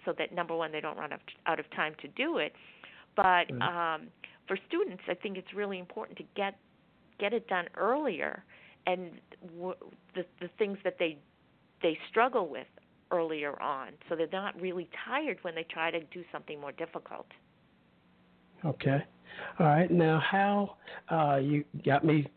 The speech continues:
Speaker 2: flipping in my head again here. There's another
Speaker 1: <laughs>
Speaker 2: question that comes to mind. Now, I know for myself, I've always regarded, uh, time, being on time, respecting people's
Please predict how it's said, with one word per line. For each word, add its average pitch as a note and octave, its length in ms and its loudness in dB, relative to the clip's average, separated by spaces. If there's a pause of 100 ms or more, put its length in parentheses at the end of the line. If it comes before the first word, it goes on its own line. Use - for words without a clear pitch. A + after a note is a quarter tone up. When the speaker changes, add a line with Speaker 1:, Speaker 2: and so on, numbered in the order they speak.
(160)
Speaker 2:
flipping F3 300 6
in E3 100 8
my D#3+ 160 8
head E3 260 8
again C#3 400 4
here. B2+ 320 4
There's G#3 200 0
another D3 320 4
Speaker 1:
<laughs> - 80 -4
Speaker 2:
question C#3 320 4
that B2+ 140 0
comes D3 240 4
to C3+ 40 2
mind. C3 340 4 (360)
Now, D#3 440 4 (720)
I F#3 80 6
know G#3 260 6
for F#3+ 80 2
myself, C#3+ 540 2 (160)
I've D3+ 340 4 (140)
always D3 680 6
regarded, B2 640 4 (240)
uh, G#2+ 460 -4 (220)
time, A#2 340 4 (240)
being D3+ 300 6
on C3+ 160 4
time, A#2+ 440 -2 (400)
respecting D3 720 2
people's C#3 420 -2